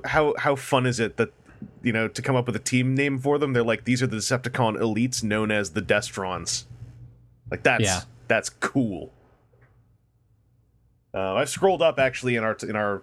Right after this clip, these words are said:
Speaker 1: podcast thread, 'cause I have a, a, a collected set of S D C C Toy News links, uh, just to refresh my memory. Um,
Speaker 2: And then, uh, Gnaw.
Speaker 1: Yeah.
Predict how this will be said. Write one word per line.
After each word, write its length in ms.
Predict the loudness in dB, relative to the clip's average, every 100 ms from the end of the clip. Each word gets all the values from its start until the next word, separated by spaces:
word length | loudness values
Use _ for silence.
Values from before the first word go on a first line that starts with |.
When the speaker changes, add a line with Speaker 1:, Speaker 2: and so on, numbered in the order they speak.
| _
Speaker 1:
podcast 380 | 0 2 0 -2
thread, 220 | -2 -4
'cause 80 | 0
I 60 | 2
have 180 | 2 0
a, 60 | -6 -8 -8 -10 -6
a, 60 |
a 40 | -6
collected 520 | -4 -2 -2 -4 -4
set 200 | -2 -2
of 220 | -4 -6 -6
S 120 | -6
D 120 | -6
C 160 | -6 -6
C 240 | -4 -4 -6
Toy 260 | -4 -4
News 420 | -2 -4 -6 -8 -8
links, 460 | -4 -4 -2 -4 -4 -10 -20 -20 -20 _ -18 -10
uh, 80 | -8
just 180 | -8 -8
to 80 |
refresh 420 | -6 -4 -2 -4 -4
my 80 | -4
memory. 460 | -4 -2 -4 -6 -10 -20 _ _ _ _ -20 -20 -20 _ -8
Um, 420 | -4 -4 -6 -4
Speaker 2:
And 200 | -2 0
then, 240 | 0 0
uh, 520 | 0 0 -2 -2 -4 -8 -20 -20 -20 -2
Gnaw. 600 | 2 4 6 4 2 -2 -8 -20 -20 -20 _ _ _ _
Speaker 1:
Yeah. 380 | 2 4 4 0